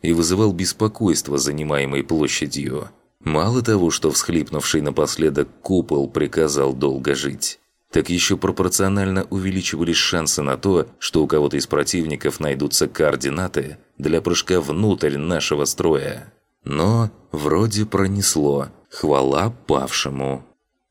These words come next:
Первая волна нападающих докатилась до наших рядов, вмиг превращая жаркий полдень в фрагмент фильма ужасов.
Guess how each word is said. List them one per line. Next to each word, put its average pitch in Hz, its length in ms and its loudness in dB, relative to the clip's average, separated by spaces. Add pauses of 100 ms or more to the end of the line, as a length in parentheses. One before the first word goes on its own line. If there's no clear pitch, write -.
(180)
Первая 67 440 2
волна 69 360 2
нападающих 71 840 -2
докатилась 71 600 0
до 67 140 0
наших 71 420 -4
рядов, 69 540 0 (320)
вмиг 92 340 0
превращая 85 640 2
жаркий 73 420 0
полдень 71 520 2
в - 60 -10
фрагмент 71 520 -2
фильма 69 360 0
ужасов. 67 720 -2